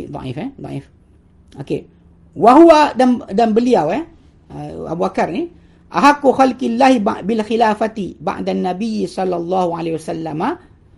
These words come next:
Dan ba-, beliau adalah, uh, makhluk paling, uh, makhluk Allah paling layak dengan khilafah sesudah Nabi sallallahu alaihi wasallam, "Li fadlihi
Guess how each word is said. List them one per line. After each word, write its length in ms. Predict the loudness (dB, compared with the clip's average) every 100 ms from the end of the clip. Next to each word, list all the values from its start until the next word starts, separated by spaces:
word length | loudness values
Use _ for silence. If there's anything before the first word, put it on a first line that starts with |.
| _ _
Dan 240 | -6 -4
ba-, 240 | -4 -4 -4
beliau 340 | -6 -2 0 0
adalah, 400 | -4 -8 -8 -8 -12 _
uh, 400 | -12 -12 -12 -14 -16 -18 -14
makhluk 420 | -10 -6 -2 -2
paling, 300 | -2 -6 -6
uh, 80 | -8
makhluk 240 | -8 -6 -8
Allah 260 | -6 -6 -4
paling 240 | -4 -6
layak 320 | -4 -4 -4 -8 _
dengan 380 | -10 -8 -6 -8 -12 _ -12
khilafah 460 | -8 -8 -8 -12 _ _ _ _ _ _
sesudah 320 | -10 -4 0
Nabi 320 | 0 0 -2
sallallahu 320 | -6 -8 -10 -10
alaihi 120 | -8
wasallam, 180 | -4 -4 -6 -16 _ _ _
"Li 120 | -6 -2
fadlihi 560 | 2 2 2 -4 -2